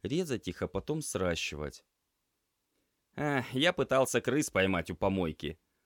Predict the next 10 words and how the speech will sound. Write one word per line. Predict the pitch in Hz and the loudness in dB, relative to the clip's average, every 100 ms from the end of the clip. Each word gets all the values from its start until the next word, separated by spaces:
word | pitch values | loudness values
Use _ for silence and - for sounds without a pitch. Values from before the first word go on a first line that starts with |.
| _ | _
вздохнул | 73 73 82 - 78 | -10 -4 -4 -4 -8
кот | - 147 151 - | -6 -6 -6 -6
и, | 82 | -8
взяв | 80 90 - | -2 -2 0
лицевую | 78 - 78 78 73 | -6 -6 -6 -6 -6
часть | - 67 - | -6 -8 -6
упаковки, | 76 - 143 - 120 | -8 -6 -8 -6 -10
принялся | - 90 107 - 90 | -6 -4 -4 -4 -4
накрывать | 82 - 67 76 - | -6 -6 -4 -4 -4
коробки. | 80 76 64 - - | -4 -4 -8 -12 -18